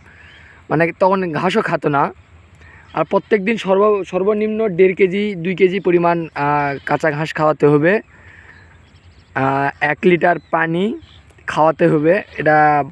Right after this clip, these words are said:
ফ্রেশ পানি দি-, ফ্রেশ পানি ছাড়া তারা খায় না। তো দুই কেজি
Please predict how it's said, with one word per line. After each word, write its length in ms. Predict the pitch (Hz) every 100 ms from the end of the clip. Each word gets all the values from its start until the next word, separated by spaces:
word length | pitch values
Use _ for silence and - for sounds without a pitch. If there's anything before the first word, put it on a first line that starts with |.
| -
ফ্রেশ 260 | 180 185
পানি 260 | - 160 165
দি-, 240 | 151 160
ফ্রেশ 260 | 156 170 180
পানি 200 | 151 156
ছাড়া 240 | 160 151
তারা 180 | 147 135
খায় 260 | 127 143 147
না। 200 | 135 147 - - - - - - - - - - -
তো 120 | 165
দুই 200 | 156 190
কেজি 500 | 208 202 190 220 226